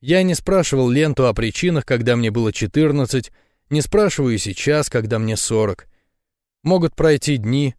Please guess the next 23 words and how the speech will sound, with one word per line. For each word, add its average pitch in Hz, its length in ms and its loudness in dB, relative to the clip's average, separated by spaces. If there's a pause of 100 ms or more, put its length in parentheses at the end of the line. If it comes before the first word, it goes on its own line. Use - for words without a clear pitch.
(140)
недели, 117 540 0
месяцы, 113 720 -2 (200)
прежде 123 320 0
чем 123 180 -2
станут 117 380 -2
ясны 117 340 -2
причины, 110 520 -2
по 104 80 -8
которым 107 380 0
какие-то 107 520 -2
акции 123 400 -2 (260)
вели 127 340 0
себя 110 340 -2
сегодня 104 460 -2
так, 135 340 0
а 107 80 -2
не 98 180 -2
иначе. 87 440 -10 (540)
Но 143 220 0
какая 170 400 0
к - 80 -12
чёрту 160 420 0
разница? 131 640 -2